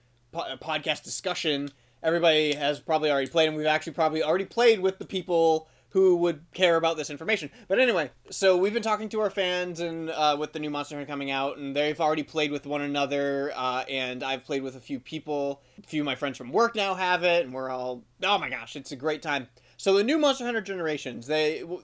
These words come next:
this is kind of an in-between game. This is not Monster Hunter Five.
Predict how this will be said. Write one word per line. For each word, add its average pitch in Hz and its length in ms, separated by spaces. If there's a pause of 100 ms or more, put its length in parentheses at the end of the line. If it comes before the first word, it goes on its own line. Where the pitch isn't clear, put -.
this 170 180
is 180 340
kind 254 340
of 277 200
an 196 160
in-between 175 540
game. 185 180
This 160 120
is 151 120
not 160 260
Monster 160 280
Hunter 147 160
Five. - 560